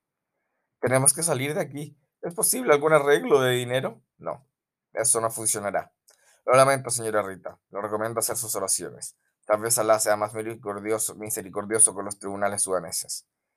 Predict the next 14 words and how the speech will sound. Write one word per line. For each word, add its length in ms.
Mierda. 500
De 120
modo 240
que 40
efectivamente 800
ese 140
es 100
el 120
fin. 300
Sí. 320
Quiero 180
que 140
colaboren 420
conmigo. 480